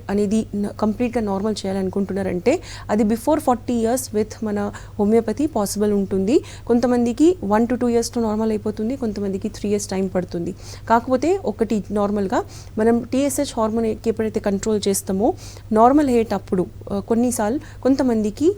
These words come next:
వెయిట్ ఫ్లక్చుయేషన్స్, అంటే వెయిట్ గెయిన్, వెయిట్ లాస్ అనేది again స్టార్ట్ అవుతుంది, లేకపోతే కొంతమందికి హెయిర్ ఫాల్ ఇష్యూస్ కూడా జనరల్గా కంటిన్యూగా ఉంటూ ఉంటుంది.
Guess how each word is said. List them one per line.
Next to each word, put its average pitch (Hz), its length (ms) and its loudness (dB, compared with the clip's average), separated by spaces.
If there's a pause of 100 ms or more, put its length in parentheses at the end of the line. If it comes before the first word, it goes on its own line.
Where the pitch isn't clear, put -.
వెయిట్ 208 340 0
ఫ్లక్చుయేషన్స్, 196 640 0
అంటే 208 160 -2
వెయిట్ 202 260 -2
గెయిన్, 202 280 0
వెయిట్ 190 260 0
లాస్ 196 220 -2
అనేది 202 200 0
again 196 260 0
స్టార్ట్ 220 300 -2
అవుతుంది, 214 340 0
లేకపోతే 220 580 0
కొంతమందికి 214 640 0 (220)
హెయిర్ 247 240 2
ఫాల్ 262 240 -2
ఇష్యూస్ 226 380 -4
కూడా 262 220 -2 (200)
జనరల్గా 202 200 0 (500)
కంటిన్యూగా 240 520 4
ఉంటూ 202 280 2
ఉంటుంది. 185 440 0